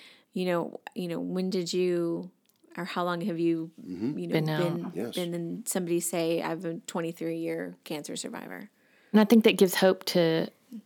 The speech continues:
Speaker 3: the other survivors in that group.
Speaker 1: Yes.
Speaker 2: Yes.
Speaker 3: So
Speaker 1: Yes.
Speaker 2: Yeah, because, you know, you said something a second ago, and it always just makes me cringe when I hear someone say, "Oh," and they,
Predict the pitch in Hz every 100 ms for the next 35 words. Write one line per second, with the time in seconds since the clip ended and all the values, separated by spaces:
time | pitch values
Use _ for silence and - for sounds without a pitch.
0 | _ 180 160 180 190 - 175 156 160 160
1 | - 160 147 - - - - - - 135
2 | 147 - - 156 156 170 175 160 165 196
3 | 180 170 127 185 185 196 180 165 147 131
4 | 131 117 104 104 95 104 107 120 131 139
5 | 113 117 110 110 98 101 87 - - -
6 | 196 185 196 196 202 - 151 135 135 131
7 | 143 120 117 - 117 113 110 - - -
8 | - - 135 139 139 139 139 139 139 -
9 | 113 113